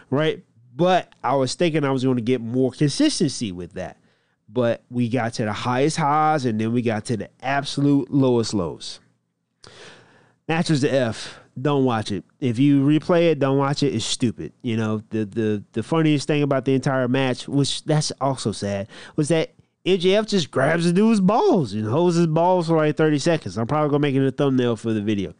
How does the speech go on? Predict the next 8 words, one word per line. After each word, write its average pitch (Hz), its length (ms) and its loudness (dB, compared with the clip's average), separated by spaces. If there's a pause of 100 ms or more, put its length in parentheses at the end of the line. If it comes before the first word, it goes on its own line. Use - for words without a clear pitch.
(420)
uh, 120 240 0
<laughs> - 0 -
for 175 340 -2
the, 135 240 2
uh, 117 180 0 (380)
podcast 123 500 -2
image. 85 320 -12 (1700)
Uh, 151 460 0